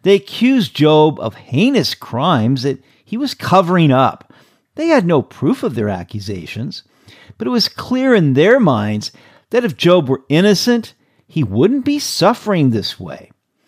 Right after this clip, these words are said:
So we come to Eliphaz and his third speech, and he does say a few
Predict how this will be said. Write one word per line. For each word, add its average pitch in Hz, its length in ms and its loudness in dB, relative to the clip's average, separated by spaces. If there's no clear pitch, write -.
So 247 120 -8
we 277 100 0
come 349 240 -2
to - 180 -2
Eliphaz 147 720 4
and 139 160 -2
his 196 400 -2
third 185 420 0
speech, 131 600 -2
and 160 140 0
he 208 180 0
does 269 320 0
say 196 540 0
a 123 100 -2
few 135 400 -2